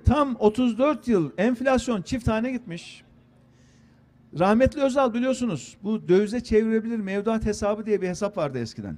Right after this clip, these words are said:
Bin dokuz yüz yetmişlerde uydurmuşlar o zaman. Aynı bugünkü kur korumalı mevduata benziyor.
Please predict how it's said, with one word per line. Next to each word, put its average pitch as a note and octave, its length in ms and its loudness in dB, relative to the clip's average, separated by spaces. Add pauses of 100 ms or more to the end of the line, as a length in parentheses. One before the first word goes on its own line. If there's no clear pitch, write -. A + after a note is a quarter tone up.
(100)
Bin F3+ 120 -2
dokuz F#3 200 -2
yüz E3 80 -4
yetmişlerde F3 600 0 (200)
uydurmuşlar D3 540 2
o A2+ 80 -2
zaman. E2+ 220 -12 (720)
Aynı A#3 300 2
bugünkü A#3 340 -2
kur A#3 260 -6
korumalı A3 400 4
mevduata G3 440 0
benziyor. G2+ 380 -6